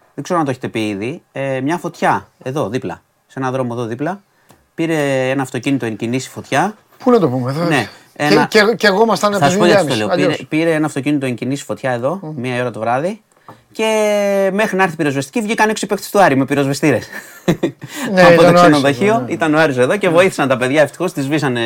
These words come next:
Speaker 1: πριν έρθει και κόσμος απ' έξω.
Speaker 2: Ναι.
Speaker 1: Ε, ήθελα να το αναφέρω γι' αυτό,
Speaker 2: Καλά
Speaker 1: για το
Speaker 2: είναι.
Speaker 1: φιλότιμό τους που βγήκανε. Ε, δεν είχαμε τίποτα, έτσι, τραυματισμό κτλ. Ήτανε λίγο, έτσι, τρομακτικό να πιάνει κατευθείαν, λαμπάδιασε, αλλά βγήκαν, πήραν ό,τι πυροσβεστήρες είχε ο καθένας και από το ξενοδοχείο, βγήκανε και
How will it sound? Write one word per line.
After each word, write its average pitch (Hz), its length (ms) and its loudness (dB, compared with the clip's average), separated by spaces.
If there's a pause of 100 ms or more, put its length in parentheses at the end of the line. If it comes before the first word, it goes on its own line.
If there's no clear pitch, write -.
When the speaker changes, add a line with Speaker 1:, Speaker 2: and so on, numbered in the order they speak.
(500)
Speaker 1:
πριν 127 180 -2
έρθει 165 220 0
και 156 140 2
κόσμος 120 440 -2
απ' 107 120 -4
έξω. 208 360 -4 (120)
Speaker 2:
Ναι. 139 320 -10
Speaker 1:
Ε, 156 160 0
ήθελα 165 200 2
να 156 80 6
το 151 60 4
αναφέρω 147 300 2
γι' 135 80 0
αυτό, 127 200 -2
Speaker 2:
Καλά 104 140 -2 (180)
Speaker 1:
για - 80 -
το 170 60 4
Speaker 2:
είναι. 135 60 2
Speaker 1:
φιλότιμό 135 520 2
τους - 220 -14 (420)
που 117 480 -4
βγήκανε. 110 460 -6 (360)
Ε, 131 580 0
δεν 139 160 2
είχαμε 98 240 -2
τίποτα, 92 500 -6
έτσι, 95 160 -12
τραυματισμό 95 500 -4
κτλ. 92 220 -8 (500)
Ήτανε 123 340 0
λίγο, 123 240 0
έτσι, 120 140 -6
τρομακτικό 110 460 -4
να 98 100 -4
πιάνει 95 520 -6
κατευθείαν, 135 420 -8
λαμπάδιασε, 165 540 -4
αλλά 156 340 -2
βγήκαν, 147 300 -4
πήραν 117 260 0
ό,τι 127 140 -2
πυροσβεστήρες 110 580 -6
είχε 117 120 -10
ο 107 40 -8
καθένας 104 340 -6
και - 80 -10
από 104 160 -10
το 101 80 -8
ξενοδοχείο, 104 500 -6
βγήκανε 156 360 -6
και 139 380 -10